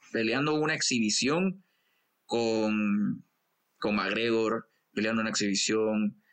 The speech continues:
con Mayweather, peleando una exhibición con, como dijo Luis, con los hermanos Paul, ¿verdad? Solo por el dinero y por el amor al deporte. Porque lo contrario, creo que al-, alguna otra pelea oficial ya no valdría la pena.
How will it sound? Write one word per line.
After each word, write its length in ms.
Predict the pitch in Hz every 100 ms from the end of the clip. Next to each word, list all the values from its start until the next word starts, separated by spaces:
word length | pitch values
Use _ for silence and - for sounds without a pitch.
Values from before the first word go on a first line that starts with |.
| _ _ _
con 280 | - 104 104
Mayweather, 720 | 113 113 117 120 117 113 110
peleando 300 | 104 107 113
una 100 | 107
exhibición 420 | 104 104 - 139
con, 320 | 127 120 107 -
como 220 | 123 117
dijo 180 | 123 127
Luis, 220 | 123 135
con 180 | 123 107
los 140 | 104
hermanos 400 | 107 107 120 117
Paul, 240 | - 143 127
¿verdad? 320 | 107 110 127 - -
Solo 440 | - - 170 190 -
por 140 | 139
el 100 | 127
dinero 460 | 117 120 156 170 170
y 140 | 120
por 260 | 117 110 110
el 80 | 104
amor 280 | 104 117 131
al 120 | 117
deporte. 460 | 95 - 104 - - - _
Porque 280 | - 107 107
lo 120 | 110
contrario, 480 | 107 107 123 143 151
creo 200 | 147 143
que 140 | 143 110
al-, 220 | 110 -
alguna 460 | - 113 135 139 139
otra 320 | 131 135 131 107
pelea 220 | 107 123
oficial 440 | 110 107 135 - -
ya 160 | 117
no 120 | 127
valdría 320 | 113 107 110 113
la 120 | 104
pena. 280 | 117 110